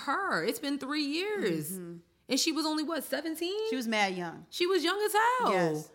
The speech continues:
Speaker 2: yes.
Speaker 1: Okay, so yeah, like, you know, and of course, you know, yeah, she was drinking. Okay, so what? Everybody drinks. That doesn't mean she had to die. Drinking is not a death sentence.
Speaker 2: It's not.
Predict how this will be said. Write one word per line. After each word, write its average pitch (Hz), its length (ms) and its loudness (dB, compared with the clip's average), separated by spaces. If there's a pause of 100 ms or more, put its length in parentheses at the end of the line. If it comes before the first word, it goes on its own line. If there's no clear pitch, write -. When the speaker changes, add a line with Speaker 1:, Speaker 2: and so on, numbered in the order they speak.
Speaker 2:
yes. 175 440 -10 (240)
Speaker 1:
Okay, 339 300 2
so 359 120 -2
yeah, 320 280 4
like, 220 240 0
you 277 60 0
know, 247 100 2
and 240 80 0
of 233 100 -2
course, 220 260 0
you 262 60 -6
know, 233 180 -4
yeah, 247 180 0
she 226 140 -2
was 254 140 -4
drinking. 254 400 -2
Okay, 294 380 -2
so 294 180 -2
what? 320 200 2
Everybody 240 500 -2
drinks. 175 340 -2 (220)
That 254 80 -4
doesn't 277 120 0
mean 247 140 2
she 233 120 0
had 185 100 0
to 151 60 -4
die. 196 340 -2
Drinking 240 320 0
is 202 80 0
not 202 120 0
a 151 60 -2
death 170 220 0
sentence. 127 420 -12 (140)
Speaker 2:
It's - 120 -20
not. 170 300 -12